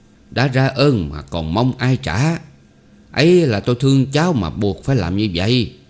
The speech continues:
mới gọi là thương chứ có chi là nặng lòng ai đâu mà dám xưng rằng đại ân. Lẽ chánh là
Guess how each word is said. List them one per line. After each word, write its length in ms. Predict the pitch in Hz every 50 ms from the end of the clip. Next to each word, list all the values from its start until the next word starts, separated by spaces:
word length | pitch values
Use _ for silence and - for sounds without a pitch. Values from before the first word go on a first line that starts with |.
| _ _ _ _ _ - _ _
mới 140 | 110 123 127
gọi 200 | 98 82 85 92
là 120 | 87 76
thương 440 | 71 - 113 120 120 120 113 110 107 98 -
chứ 420 | - 135 131 123 117 107 95 92 - - -
có 100 | - 143
chi 340 | 139 139 - 123 123 117 104
là 120 | 80 76
nặng 260 | 76 78 80 87 101
lòng 220 | 92 87 82 80 76
ai 260 | - 110 117 117 117
đâu 280 | 110 107 113 104 90 78 80 - - _
mà 100 | - 71
dám 340 | 65 60 - 110 127 147 147
xưng 260 | 139 - 131 113 95
rằng 260 | 78 87 78 76 73 78
đại 200 | 80 85 104 -
ân. 340 | - 101 135 147 143 98 - - - - - _ _ - - _ - - _ _ - - _ _ _ _ _ _ _ - - - _ _ - - _ _ _ _ _ _ _ _ _ -
Lẽ 260 | - 73 78 92 107
chánh 240 | - - 110 120 123
là 200 | 92 76 69